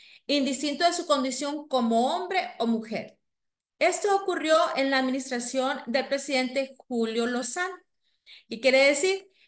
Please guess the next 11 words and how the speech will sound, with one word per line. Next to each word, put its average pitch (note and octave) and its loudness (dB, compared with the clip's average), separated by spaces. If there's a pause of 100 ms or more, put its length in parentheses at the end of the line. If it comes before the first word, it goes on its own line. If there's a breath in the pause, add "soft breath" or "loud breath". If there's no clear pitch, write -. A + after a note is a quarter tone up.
(120)
que C#4 2
antes F4+ -2
de F4+ 2
esa F4+ 2
época, E4+ -6 (140)
las B3+ -4
mujeres C4+ -4
no B3+ -6
teníamos D4+ -6 (120)
el A#3+ -4
derecho A#3+ -2